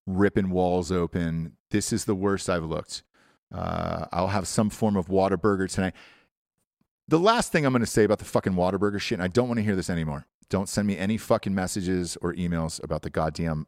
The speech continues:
Whataburger. It isn't good at all. I've had all of the things on the menu now because it's the only place that's open next to my house from all of this shit. And then somebody was like, after I said on the last show, was like, "Well, you should have that chicken sandwich." I had the chicken sandwich last night.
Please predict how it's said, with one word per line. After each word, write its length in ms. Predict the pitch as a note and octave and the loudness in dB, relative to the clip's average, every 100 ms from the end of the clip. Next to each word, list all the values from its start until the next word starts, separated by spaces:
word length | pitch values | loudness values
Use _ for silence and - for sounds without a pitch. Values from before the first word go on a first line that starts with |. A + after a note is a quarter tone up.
| - | -6
Whataburger. 540 | E2 F2 F2+ G#2 G#2 A2 - - - _ _ _ _ _ _ _ - | -2 0 0 0 0 -4 -8 -20 -20 _ _ _ _ _ _ _ 4
It 140 | E3+ | 6
isn't 320 | E3+ D3+ G#2+ | 6 2 -2
good 300 | F2 D#2+ D2+ - _ _ _ _ _ _ | -2 -2 -4 -12 _ _ _ _ _ _
at 120 | G#2+ A#2 | 2 6
all. 360 | G#2+ F2 - - - - | 4 2 -4 -20 -16 0
I've 140 | A#2+ | 4
had 140 | C#3 C3 - | 4 4 2
all 200 | C#3 F#3+ | 4 4
of 100 | E3 | 4
the 80 | E3 | 2
things 280 | D#3 D3+ | 2 2
on 100 | C3+ | 2
the 60 | B2+ | 2
menu 320 | A2 A#2+ C3 | 2 2 0
now 240 | C3 C3+ C3 | 2 2 0
because 220 | G#2 F#2+ | 0 0
it's 140 | F2+ | -2
the 120 | F2+ F2+ | -2 0
only 260 | A2+ B2 | 2 0
place 300 | - A#2+ G#2+ | 0 0 2
that's 180 | G2 - | 0 0
open 240 | F#2 G2+ | 2 2
next 180 | F2+ E2+ | -2 -2
to 60 | F2+ | -2
my 100 | E2 | -2
house 280 | F#2 F#2+ - _ _ - - | 0 -2 -4 _ _ -18 -6
from 160 | - F2+ | -2 0
all 200 | F2+ F#2 | 2 0
of 100 | E2+ | 0
this 120 | E2+ | -4
shit. 380 | - A2+ G#2+ - - - - - _ _ _ - | -2 0 0 -4 -18 -20 -20 -20 _ _ _ 0
And 140 | A#2 | 2
then 180 | C#3+ D3+ | 2 0
somebody 440 | D3 - F3 F#3 E3+ | 0 4 6 6 4
was 140 | B2 | 2
like, 160 | C3 A#2 | 2 2
after 220 | B2 C3 | 2 2
I 20 | |
said 200 | G#2 B2+ | 4 2
on 60 | A2+ | 4
the 60 | G2+ | 4
last 220 | A2 A2+ | 2 2
show, 160 | G2+ | 2
was 160 | F2 E2 | 2 0
like, 120 | F2+ | 0
"Well, 280 | E2+ C3+ C3+ | 6 6 6
you 120 | G#2 | 4
should 160 | G2+ D#2+ | -2 0
have 140 | G2 | 2
that 140 | F#2 - | 2 -2
chicken 300 | - A2 F2 | -2 -2 -2
sandwich." 320 | - A#2+ A2+ | 0 0 -2
I 40 | G2 | -2
had 120 | B2 | -2
the 60 | C3 | -2
chicken 280 | - C#3+ C#3+ | -2 -2 -2
sandwich 360 | C#3 B2+ A2 | 0 2 2
last 260 | G2+ E2+ - | 0 0 -6
night. 140 | C2+ | -10